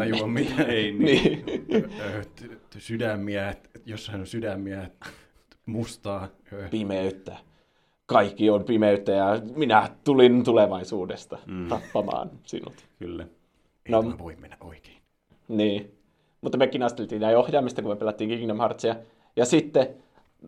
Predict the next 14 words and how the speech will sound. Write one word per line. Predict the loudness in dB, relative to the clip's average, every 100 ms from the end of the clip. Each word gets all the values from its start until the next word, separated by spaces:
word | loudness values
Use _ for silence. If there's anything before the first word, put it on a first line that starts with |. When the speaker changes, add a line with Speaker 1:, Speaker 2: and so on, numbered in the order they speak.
| -20 _
Speaker 2:
mun | 4 6 8
pikkuveli | 4 8 8 10 10 8
lykäsi | 6 8 6 4
sitä | 6 8
ohjainta | 10 8 6 4
liian | 2 0 2
kovaa, | 4 4 2 0
niin | 0 -6
se | -10 -12 _
konsoli | 4 4 4 0 0
tippui | -2 -6 -4 4
T |
V-tasolta | 8 8 6 2 -2 -4 -2 -2 -2
näin | -4 -6